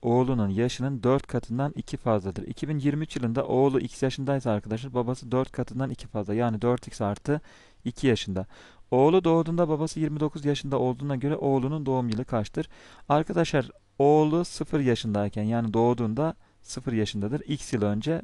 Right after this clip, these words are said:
x yıl önce babası dört x artı ikiden x çıkarırsak üç x artı iki yaşındadır. Ve bu yirmi dokuzmuş arkadaşlar, eşittir yirmi dokuz. Buradan üç x eşittir yirmi yediden x eşittir dokuz bulunur. Şimdi x'e dokuz yazarsak arkadaşlar, demek ki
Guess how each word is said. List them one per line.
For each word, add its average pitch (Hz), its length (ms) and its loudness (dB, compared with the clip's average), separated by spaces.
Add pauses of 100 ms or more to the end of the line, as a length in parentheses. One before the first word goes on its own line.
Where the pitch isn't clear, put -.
x - 220 -10
yıl 139 80 0
önce 135 240 0
babası 127 360 -2
dört 131 240 2
x - 120 -8
artı 120 200 2
ikiden 110 200 -4
x 120 180 -8
çıkarırsak 107 540 -4 (460)
üç 143 160 -4
x - 160 -8
artı 120 340 0
iki - 240 -6
yaşındadır. 120 560 -2 (560)
Ve 135 300 4 (120)
bu 151 80 0
yirmi 135 340 0
dokuzmuş 135 420 -2
arkadaşlar, 101 520 -4
eşittir 120 260 -8
yirmi 104 320 -4
dokuz. 120 360 -8
Buradan 135 400 0 (100)
üç - 240 -8
x - 320 -6 (100)
eşittir 117 480 -4
yirmi 107 400 -4
yediden 113 440 -2
x - 280 -10
eşittir 139 460 -4 (480)
dokuz 143 380 0
bulunur. 107 280 -2
Şimdi - 220 -10
x'e 151 300 -2
dokuz 143 260 0
yazarsak 143 460 2
arkadaşlar, 104 580 -2 (360)
demek 143 300 0
ki - 120 -6